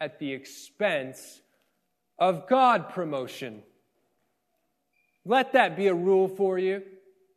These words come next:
Self-promotion comes at the expense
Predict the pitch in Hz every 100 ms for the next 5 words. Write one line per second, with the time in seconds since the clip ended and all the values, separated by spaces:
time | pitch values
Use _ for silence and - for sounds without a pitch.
0 | _ _ _ _ _ _ _ _ _ _
1 | _ _ _ - - 247 240 - - 202
2 | 196 226 220 214 190 196 208 196 190 190
3 | 185 165 - - 190 185